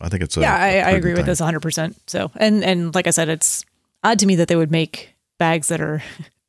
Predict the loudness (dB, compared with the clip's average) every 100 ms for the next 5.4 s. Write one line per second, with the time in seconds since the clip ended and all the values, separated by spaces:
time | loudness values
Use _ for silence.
0 | _ _ _ _ _ _ _ -4 0 2
1 | 4 2 2 2 2 2 2 -2 -2 0
2 | 0 -2 -4 -6 -10 _ _ _ -20 -10
3 | -6 -6 -8 -12 -14 -4 -2 0 0 0
4 | 0 -2 -2 0 0 0 -4 -6 -6 -8
5 | -6 -6 -4 -6